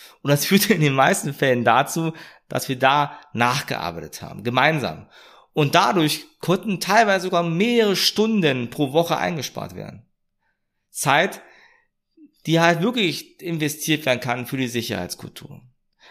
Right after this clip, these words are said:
Ein Beispiel mal an dieser Stelle. Wenn du immer wieder die gleichen Fragen gestellt bekommst und immer wieder die Antworten neu formulierst oder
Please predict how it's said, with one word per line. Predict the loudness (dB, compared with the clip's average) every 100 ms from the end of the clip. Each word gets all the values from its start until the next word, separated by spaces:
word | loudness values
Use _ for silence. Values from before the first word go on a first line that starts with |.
| -4
Ein | 0 4 4
Beispiel | 4 4 2
mal | 2
an | 2
dieser | 0 -4
Stelle. | -6 -10 -12 -18 _ -20 -6
Wenn | 0
du | 2
immer | 2 4 4 4
wieder | 4
die | 4
gleichen | 4 4 4 -2
Fragen | 2 4 4 0
gestellt | -2 -2 -2
bekommst | -6 -12 -14 -14 -18 -20 _ _ _ _ _ _ -14 -4
und | -2
immer | 4 4 6
wieder | 6 4 4 -4
die | -6 0
Antworten | 0 0 0 0 0 2
neu | 4 4
formulierst | 2 -2 0 0 2 2 2 -2 -12 -20 _ _ _ 0
oder | 4 6 4 -2